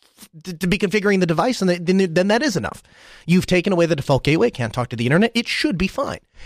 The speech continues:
But consider this, and this is the, you gotta put your tinfoil hat on a little bit to get behind this, but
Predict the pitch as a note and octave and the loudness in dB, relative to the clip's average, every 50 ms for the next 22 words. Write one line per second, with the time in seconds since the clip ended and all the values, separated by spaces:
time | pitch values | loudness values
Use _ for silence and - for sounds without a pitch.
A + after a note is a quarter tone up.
0 | - - - - - - - B3 A#3 - C4 A#3 - D#4+ D4+ B3 B3 E4 - - | -16 -16 -18 -20 -16 -4 -2 -2 0 0 0 0 0 0 0 0 0 0 -2 -4
1 | - - - _ _ _ _ _ _ _ E3 E3+ E3+ E3 E3 E3 G3+ G#3 - - | -6 -12 -16 _ _ _ _ _ _ _ 0 0 0 0 0 -2 -2 -2 -2 -4
2 | D#3+ F#3 F3 D#3+ F3 F3 G3 G3+ - - E3 - C3 - D3 C#3 B2+ B2+ A#2+ - | -4 -2 -2 0 0 0 0 0 0 0 -4 -4 -2 -2 0 0 0 0 -2 -6
3 | _ _ _ _ _ - C3 B2+ A#2 G#2 A#2 A2+ - - G#2+ G#2+ G#2 A2+ A2 A#2 | _ _ _ _ _ -2 0 0 0 2 0 0 0 0 -2 -2 -2 -2 -2 -2
4 | A2+ G#2 G#2+ - - - - G#2+ G2+ - - - - D#3+ D3+ - B2 D3+ G#3+ A#3 | -2 -2 -4 -6 -8 -10 -8 -6 -6 -6 -6 -4 -4 -4 -4 -2 -2 -2 -2 -2
5 | C#3 A2+ - - E3 - | -2 -4 -6 -6 -6 -6